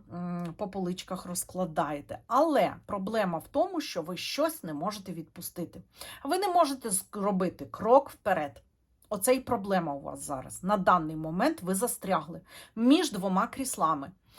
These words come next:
Вам потрібно вибрати, ліве чи праве. Бо інакше в повітрі довго ви не, не провисите. Ось якось так. Це сьогодні порада вам. Карта номер три.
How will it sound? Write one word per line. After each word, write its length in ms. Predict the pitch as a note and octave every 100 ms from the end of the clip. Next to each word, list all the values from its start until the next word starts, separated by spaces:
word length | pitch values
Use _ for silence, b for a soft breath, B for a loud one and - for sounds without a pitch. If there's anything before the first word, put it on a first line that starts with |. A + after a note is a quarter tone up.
| B B
Вам 240 | F3+ C4+ F#4+
потрібно 440 | F#4+ - D#4+ D#4+
вибрати, 560 | B3 A3+ F3+ D#3+ - D#3 -
ліве 400 | F#3+ F#3 G#3+ C#4+ C#4+
чи 180 | - C#4+
праве. 440 | C#4 G3 C#3 C#3 C#3+ _ _ _ _ _ _ _ _ -
Бо 160 | F#3+
інакше 420 | A#3 G3+ F#3+ - C4+
в 40 |
повітрі 520 | - D#4 A#3+ F#3+ G3+
довго 340 | F#3+ F#3+ D#3+ F#3
ви 160 | G3
не, 120 | G#3+
не 340 | A#3+ G3+ G#3 G3
провисите. 1000 | G3+ G#3 G3+ D3+ E3+ F#3+ - F#3+ C#3 C#3 _ _
Ось 240 | - F#3
якось 240 | G#3+ C4 -
так. 280 | C3+ B2+ -
Це 300 | - A3 C#4+
сьогодні 480 | - F3 F#3+ G3 -
порада 460 | G#3 E3+ D#3 G3+ G#3
вам. 280 | C#3 C#3 - _ _ B B B B -
Карта 340 | F3 - F3
номер 280 | F3 F#3+ G#3+
три. 280 | - G#3+